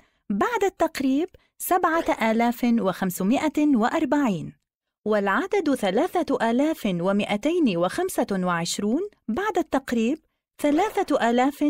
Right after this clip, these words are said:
ومائتين وثلاثين. ثم ننفذ عملية الطرح. نأخذ مثالًا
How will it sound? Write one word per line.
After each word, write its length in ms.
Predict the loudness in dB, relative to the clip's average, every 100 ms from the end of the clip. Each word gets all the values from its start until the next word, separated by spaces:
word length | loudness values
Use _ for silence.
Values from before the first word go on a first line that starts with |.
| 0
ومائتين 880 | 0 0 -2 -4 -2 0 2 2 2
وثلاثين. 760 | 0 0 0 0 0 -4 -4 -10 _ _ _ _ _ _ -4
ثم 260 | 0 0
ننفذ 580 | 0 0 0 0 -2 0
عملية 580 | 2 2 2 0 0 0
الطرح. 560 | -2 -4 -6 -6 -10 -18 _ -20 -16 -14 -16 -18 _
نأخذ 640 | 0 0 0 0 2 2 2
مثالًا 400 | 2 0 2